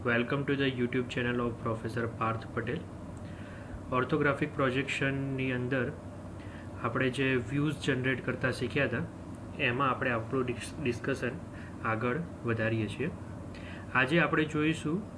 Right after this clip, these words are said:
કે simple ઓબ્જેક્ટ્સના views કઈ રીતે ડ્રો કરવા. કારણ કે કોઈ પણ complex જો object હોય, જેનું projection આપણે ડ્રો કરતા હોઈએ, એ complex object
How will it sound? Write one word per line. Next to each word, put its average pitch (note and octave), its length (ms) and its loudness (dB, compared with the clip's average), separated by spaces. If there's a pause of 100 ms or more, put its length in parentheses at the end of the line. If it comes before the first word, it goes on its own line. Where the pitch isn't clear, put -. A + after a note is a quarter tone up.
(440)
કે E3 100 4
simple E3 640 4 (160)
ઓબ્જેક્ટ્સના C#3 840 2 (1040)
views D#3 360 8 (680)
કઈ D#3 140 8
રીતે D#3+ 240 4
ડ્રો B2 240 4
કરવા. G#2+ 360 -4 (560)
કારણ D3+ 340 4
કે D#3+ 180 4 (360)
કોઈ D3+ 160 6
પણ F#3 260 4
complex D#3 720 2 (440)
જો C#3 200 4 (280)
object C3 520 0
હોય, A#2+ 260 2
જેનું B2 320 2
projection B2+ 540 0
આપણે B2 220 2
ડ્રો A#2+ 240 0
કરતા B2 320 0
હોઈએ, A2 360 -2 (600)
એ E3 80 8
complex E3 600 4
object B2+ 560 2